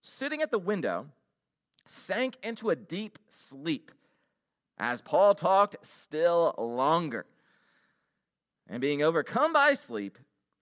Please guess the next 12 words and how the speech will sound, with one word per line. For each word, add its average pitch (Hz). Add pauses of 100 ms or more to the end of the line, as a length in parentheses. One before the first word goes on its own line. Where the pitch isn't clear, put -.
(200)
he 143
fell 220
down 214
from 190
the 139
third 233
story - (800)
and 110
was 110
taken - (100)
up 120 (640)
dead. 107